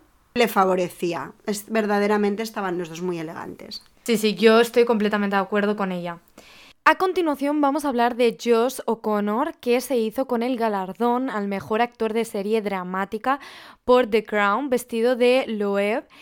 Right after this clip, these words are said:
Speaker 2: con un traje blanco y negro y un bonito reloj de Bulgari. Sí que es cierto que a mí este, mm, traje me recuerda un poco a los marineros.
Speaker 1: Bueno, yo lo veo elegante, muy diferente,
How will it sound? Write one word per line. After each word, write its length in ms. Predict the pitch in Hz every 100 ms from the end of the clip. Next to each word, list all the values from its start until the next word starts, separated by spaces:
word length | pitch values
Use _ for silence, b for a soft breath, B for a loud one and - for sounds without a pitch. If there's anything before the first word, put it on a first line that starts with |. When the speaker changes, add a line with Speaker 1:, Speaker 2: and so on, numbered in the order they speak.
| B B B
Speaker 2:
con 180 | - 277
un 140 | 285 277
traje 320 | 269 262 285
blanco 420 | 220 254 240 247
y 80 | 247
negro 440 | 254 262 277 311 - _ _
y 280 | 277 269 285
un 180 | 254 226
bonito 320 | 220 220 226
reloj 440 | 226 226 214 233 -
de 200 | 214 214
Bulgari. 520 | 185 180 175 170 - b b b
Sí 260 | - - 330
que 100 | 403
es 100 | 392
cierto 400 | 311 311 320 349
que 80 | 254
a 80 |
mí 320 | 226 247 269 294
este, 460 | 285 - 285 285
mm, 260 | 269 247 233
traje 380 | 254 247 247 302
me 80 | 277
recuerda 400 | 240 240 247 269
un 180 | 254
poco 420 | 247 247 240 285 302 B B B
a 120 | 277
los 240 | 262 233 214
marineros. 840 | 220 202 190 190 170 165 - - _ b b b
Speaker 1:
Bueno, 640 | 233 277 285 208 180 170 - _ -
yo 240 | 202 262
lo 140 | 302
veo 220 | 311 247 269
elegante, 1200 | 277 240 220 247 262 - 254 262 285 311 302 311 339 _ 466
muy 300 | 233 247 262
diferente, 880 | 247 208 220 226 285 294 - 254